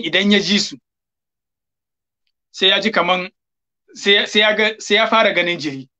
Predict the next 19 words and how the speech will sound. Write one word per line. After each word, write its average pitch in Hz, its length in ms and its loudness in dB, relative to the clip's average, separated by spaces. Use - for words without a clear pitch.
saboda 190 420 0
abin 185 160 -2
sun 190 260 -4
yi 202 80 0
nauyi. 214 520 4
Idan 208 240 4
ya 254 100 6
ce 254 160 2
zai 208 140 2
yi 208 40 4
amfani 185 360 0
da 180 80 -2
shi 175 160 -4
a 151 100 -2
zahirinsa, 151 640 -4
to 160 140 -8
zai 196 220 0
samu 151 300 -2
ɗimuwa. 170 480 0